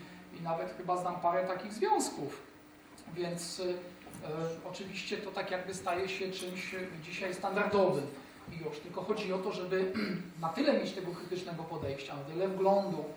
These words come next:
w to wszystko, żeby nie ładować się właśnie, e, w jakieś, e,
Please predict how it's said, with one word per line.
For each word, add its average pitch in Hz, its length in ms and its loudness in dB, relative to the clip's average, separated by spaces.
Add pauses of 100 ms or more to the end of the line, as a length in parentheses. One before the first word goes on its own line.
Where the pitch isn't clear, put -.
(400)
w - 40 -20
to 160 100 -6
wszystko, 156 480 -6
żeby 151 280 -4 (540)
nie 175 100 -2
ładować 170 440 2
się - 140 -6
właśnie, 147 420 -6
e, 160 60 -8 (1120)
w - 20 -8
jakieś, - 500 -4
e, - 40 -6